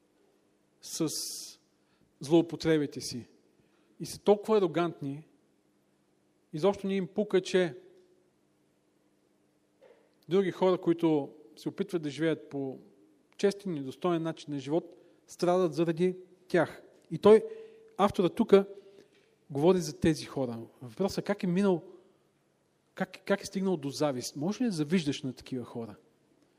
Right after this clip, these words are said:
Обикновено такава завист тръгва от, от негодование – от един справедлив гняв. Когато си кажеш: „Не е справедливо това, тези хора живеят така,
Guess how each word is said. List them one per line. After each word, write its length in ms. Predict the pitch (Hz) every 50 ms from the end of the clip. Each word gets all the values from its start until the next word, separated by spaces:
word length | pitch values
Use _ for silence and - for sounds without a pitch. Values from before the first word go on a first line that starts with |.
| _ _ _ _ _ _ _ _ _ _ _ _ _ _ _ _ _ _
Обикновено 400 | 156 147 - - 220 254 247 220
такава 300 | - - - 233 240 202
завист 280 | 165 202 233 220 - -
тръгва 260 | - 208 208 190 202
от, 300 | 190 165 - - - - - - - _ _ _ _ _ _ _ _ _ _ _ _ _ _ _ _ _ _ _ _ _ _ _ _ _ _ _ -
от 160 | 170 - -
негодование – 760 | 170 170 143 156 139 147 131 156 165 156 143 123 113 107 - - _ _ _ _ _ _ _ _ _ _ _ _ _ _ _ _ _ _ _ _
от 140 | 165 151 -
един 200 | 156 175 226 220
справедлив 540 | 220 - 175 165 147 151 147 190 214 180 147
гняв. 560 | 123 139 170 170 160 - - - - - _ _ _ _ _ _ _ _ _ _ _ _ _ _ _ _ _ _ _ _ _ _ _ _ _ - _ _
Когато 240 | - 156 196 190 190
си 80 | - 160
кажеш: 680 | - - 202 196 175 196 185 - - - - - - - _ _ _ _ _ _ _ _ _ - - - _ _ _ _ _ _ _ _ 151
„Не 140 | 160 190
е 60 | 202 196
справедливо 560 | - - 190 180 165 175 160 165 160 151 139
това, 340 | - - 131 131 117 98 - - - - _ _ _ _
тези 240 | - 190 190 180 175
хора 280 | - - 185 180 175 165
живеят 420 | 135 160 156 165 156 143 147 -
така, 320 | - - - 143 135 117